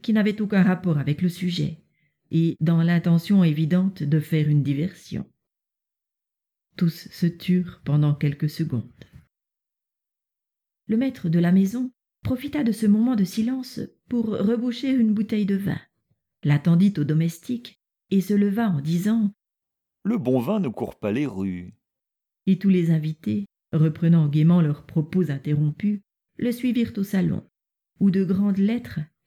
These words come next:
Speaker 1: apportées par un courrier du ministère, lui furent remises. Il passa dans son cabinet. À peine avait-il disparu que l'entrain de ses invités tomba subitement, et ils se mirent à causer sérieusement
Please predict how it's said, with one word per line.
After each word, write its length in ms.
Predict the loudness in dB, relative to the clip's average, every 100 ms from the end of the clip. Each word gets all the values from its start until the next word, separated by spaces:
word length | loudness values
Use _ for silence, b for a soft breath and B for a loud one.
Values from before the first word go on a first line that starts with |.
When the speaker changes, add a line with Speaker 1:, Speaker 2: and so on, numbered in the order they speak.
| -4
Speaker 1:
apportées 400 | -2 -2 -2 -2
par 180 | 0
un 80 | -2
courrier 420 | 0 2 4 2
du 100 | 0
ministère, 720 | 0 0 -2 -4 -2 -2 -2 -6 _ _ _ _ _
lui 180 | 4 4
furent 320 | 2 2 2 2
remises. 640 | 2 2 0 -6 -8 -14 _ _ _ _ _ _ _ _ _ _ _ _ _
Il 200 | -2 0
passa 260 | -2 -4 -2
dans 120 | -2
son 160 | 0 0
cabinet. 520 | 0 2 2 0 -6 _ _ _ _ _ _ _ _ _ _ _
À 120 | -6 -4
peine 340 | 0 2 2
avait-il 520 | 0 -2 0 2 2
disparu 640 | 0 -4 -2 0 2 0 -4 _ _
que 80 | 2
l'entrain 440 | 4 2 2 2
de 80 | 2
ses 240 | 2 2 2
invités 560 | 2 0 -2 -4 -4 _
tomba 300 | -2 0 0
subitement, 640 | -2 -4 -4 -6 -8 -8 -10 _ _ _ _ _ _ -2
et 80 | 2
ils 180 | 2
se 120 | 2 4
mirent 280 | 6 4 0
à 80 | -2
causer 340 | -2 0 -2
sérieusement 720 | -2 0 2 2 0 0 -2